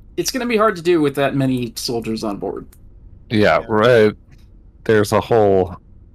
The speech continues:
Speaker 2: we need all of us inside the submarine if we wanna take the submarine.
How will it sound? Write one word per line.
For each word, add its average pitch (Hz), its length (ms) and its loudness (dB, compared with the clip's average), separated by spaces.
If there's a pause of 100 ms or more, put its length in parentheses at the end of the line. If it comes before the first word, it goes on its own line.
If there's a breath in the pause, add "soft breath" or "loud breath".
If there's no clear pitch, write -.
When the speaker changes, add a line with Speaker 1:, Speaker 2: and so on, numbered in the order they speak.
(300)
Speaker 2:
we 120 200 4
need 160 240 4
all 120 300 6
of 107 60 2
us 107 180 2
inside 104 400 2
the 92 120 0
submarine 90 480 0
if 82 140 -4
we 98 100 2
wanna 87 260 0
take 82 260 -4
the 82 100 -10
submarine. 78 480 -8